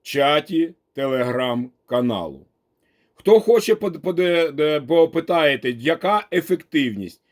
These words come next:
ідете до мене на YouTube канал, знаходите оздоровчі відео, безкоштовні, пробуєте на собі,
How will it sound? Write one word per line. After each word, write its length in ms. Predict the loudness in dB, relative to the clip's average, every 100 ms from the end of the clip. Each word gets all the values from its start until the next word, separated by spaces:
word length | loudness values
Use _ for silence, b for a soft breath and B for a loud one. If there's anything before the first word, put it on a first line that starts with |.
| _ -6
ідете 440 | 0 4 4 2
до 140 | -2 0
мене 320 | 0 0 0
на 80 | 0
YouTube 400 | -2 -4 -6 -4
канал, 460 | -2 -2 -2 -4
знаходите 840 | -4 -4 -2 2 4 2 -2 -4 -2
оздоровчі 840 | -4 -2 -2 0 0 -4 -8 -8
відео, 560 | -6 -6 -4 -4 -4 -10 _ _ -14
безкоштовні, 1160 | 2 2 2 -2 -6 -6 -2 -2 -2 -6 -10 -16 _ _ -2
пробуєте 960 | 4 6 6 2 -2 -2 -4 0 0
на 300 | 0 -2 -2
собі, 720 | -4 -6 -6 -6 -4 -4